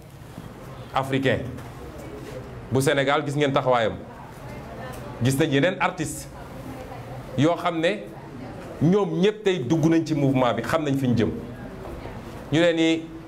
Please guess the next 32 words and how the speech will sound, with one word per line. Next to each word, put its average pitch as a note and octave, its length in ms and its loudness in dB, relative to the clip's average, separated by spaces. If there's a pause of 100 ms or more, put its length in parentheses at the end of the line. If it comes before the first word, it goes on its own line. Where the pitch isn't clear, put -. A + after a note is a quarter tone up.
(280)
jaajëfal C#3+ 480 4
ñoom A#2+ 220 6
ñëpp, C3+ 220 4 (920)
ndax C3+ 180 2
loolu D#3+ 220 4
la D#3 60 2
ñuy D3 180 2
xaar C3+ 400 2
ci - 100 0
leader A#2 220 6
d'opinion, G2 400 2 (1080)
mooy C#3 240 6
xam E3 360 2
fu D#3+ 80 -2
sa D#3+ 200 2
intérêt C3+ 300 6
réew B2+ 200 4
nekk B2+ 240 4
nga A#2 140 4
ñeme C3+ 280 6
ko. A2+ 120 0 (1600)
Ndax C3+ 260 4
ragal E3+ 300 4
féete D#3 300 4
nag C3+ 220 2 (880)
du A2 100 4
ma D#3+ 120 8
ne E3+ 60 4
day E3+ 140 6
xañ E3 200 2
wërsëg D3 340 4
de, A#2 80 0